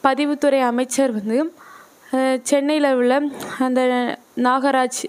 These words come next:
அப்படிங்கிற அந்த அவரோட சொந்தக்கார்ட்ட வந்து சொல்றாரு, "அந்த இடத்த எப்படியாவது நம்ம எடுக்கணும்"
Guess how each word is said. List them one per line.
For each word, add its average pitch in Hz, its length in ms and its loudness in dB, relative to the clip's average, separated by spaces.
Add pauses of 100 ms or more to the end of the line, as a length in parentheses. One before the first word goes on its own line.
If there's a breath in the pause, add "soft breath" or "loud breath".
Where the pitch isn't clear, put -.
(100)
அப்படிங்கிற 247 320 0
அந்த 247 340 0
அவரோட 247 420 0 (100)
சொந்தக்கார்ட்ட 247 580 0
வந்து 214 380 -2 (680 loud breath)
சொல்றாரு, 247 540 2 (220)
"அந்த 254 200 2
இடத்த 254 280 0
எப்படியாவது 247 400 2
நம்ம 247 80 0
எடுக்கணும்" 220 600 0